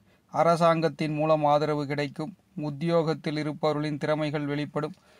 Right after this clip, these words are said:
பயணங்களால் புத்துணர்ச்சி பெறுவீர்கள். தொழில் மற்றும் வியாபாரத்தில் சிறிது மந்தமான நிலை உண்டாகும். தடைகளும் சில நேரங்களில் சாதகமாகும். குடும்பத்தில் வாழ்க்கை துணையின் மூலம் மகிழ்ச்சி உண்டாகும்.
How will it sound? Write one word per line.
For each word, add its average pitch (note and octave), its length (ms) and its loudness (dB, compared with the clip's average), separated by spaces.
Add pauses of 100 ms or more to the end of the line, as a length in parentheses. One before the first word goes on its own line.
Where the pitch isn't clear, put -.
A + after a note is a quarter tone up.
(240)
பயணங்களால் D#3 720 4
புத்துணர்ச்சி D#3 580 -4
பெறுவீர்கள். D3 600 -4 (240)
தொழில் D#3+ 360 -4
மற்றும் D#3 360 -4
வியாபாரத்தில் D3+ 760 2
சிறிது D3 280 -4
மந்தமான D3+ 580 0
நிலை D3 300 -2
உண்டாகும். C#3 580 -2 (720)
தடைகளும் E3 640 2
சில D#3 180 -2
நேரங்களில் D3+ 600 0
சாதகமாகும். D3 840 0
குடும்பத்தில் D#3+ 680 -2
வாழ்க்கை D3+ 420 4
துணையின் D3+ 460 -2
மூலம் D3 260 0
மகிழ்ச்சி D3 360 -4
உண்டாகும். C#3+ 540 0